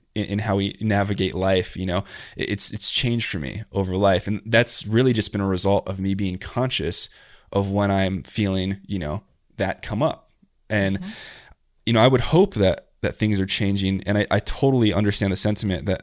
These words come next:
Speaker 1: the women that are going to you are asking, because I think that is the norm. Like, there's probably way more women. There is way more women, or are way more, way more women, women doing this work than, than men. Um, but I think that that's not for lack of, like,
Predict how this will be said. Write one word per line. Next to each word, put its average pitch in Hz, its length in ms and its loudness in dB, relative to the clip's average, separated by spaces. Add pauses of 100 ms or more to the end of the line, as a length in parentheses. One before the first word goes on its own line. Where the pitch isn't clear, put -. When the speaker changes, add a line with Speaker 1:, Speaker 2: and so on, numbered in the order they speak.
Speaker 1:
the 98 140 -4
women 101 240 0
that 92 100 0
are 90 60 -2
going 101 240 0
to 92 60 -2
you 87 60 -2
are 76 60 -4
asking, 95 380 -2
because 90 340 -4
I 104 80 2
think 127 240 0
that 104 160 2
is 95 160 0
the 87 60 -6
norm. 67 260 -6
Like, 60 240 -10
there's 78 360 -4 (260)
probably 92 280 0
way 85 140 -4
more 85 220 -6
women. 76 340 -6
There 85 140 -2
is 110 200 0
way 73 120 -6
more 67 200 -10
women, 65 380 -12 (280)
or 85 120 -8
are 90 160 -4
way 87 120 -8
more, 87 180 -12 (100)
way 110 120 -8
more 104 120 -6
women, 104 240 -4
women 101 300 -4
doing 95 240 -4
this - 160 -4
work 92 240 -10
than, - 320 -12
than 101 180 -4
men. 80 320 -4 (680)
Um, 98 420 0 (560)
but 120 200 0
I 117 100 6
think 135 280 0
that - 160 0
that's 107 240 2
not 104 300 0
for 107 160 0
lack 95 300 0
of, 90 160 -4
like, 82 380 -2